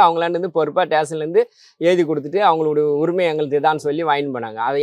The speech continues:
யார் எடுத்துன்னு வந்து கொடுத்ததுன்னு கேட்டா, இந்த மாதிரி ரோட்ல இருந்தாரு ஜப்பான்னு ஒரு லாரன்ஸ் and அவங்க ஒரு ரெண்டு வாரம், மூணு வாரம், ஒரு மாசம் பொறுத்து வந்து கூட ஒரு டைம் ஒருத்தர் ஒரு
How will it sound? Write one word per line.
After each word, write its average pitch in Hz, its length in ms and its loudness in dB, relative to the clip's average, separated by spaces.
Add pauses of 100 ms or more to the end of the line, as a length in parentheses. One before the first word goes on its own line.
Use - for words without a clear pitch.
யார் 190 220 6
எடுத்துன்னு 165 200 0
வந்து 151 140 -6
கொடுத்ததுன்னு 160 480 -4
கேட்டா, 160 220 -6
இந்த 143 140 -8
மாதிரி 147 240 -2
ரோட்ல 151 260 -2
இருந்தாரு 131 320 -6 (100)
ஜப்பான்னு 131 500 -6
ஒரு 127 100 -8 (120)
லாரன்ஸ் 123 340 -8 (160)
and 110 120 -16 (480)
அவங்க 202 420 6
ஒரு 170 360 4
ரெண்டு 170 200 2
வாரம், 170 280 6
மூணு 165 200 0
வாரம், 160 260 2
ஒரு 151 140 -2
மாசம் 156 260 0
பொறுத்து 151 240 -2
வந்து 143 160 -4
கூட 185 180 -4
ஒரு 135 140 -2
டைம் 147 220 -4
ஒருத்தர் 139 280 -4 (240)
ஒரு 139 120 -4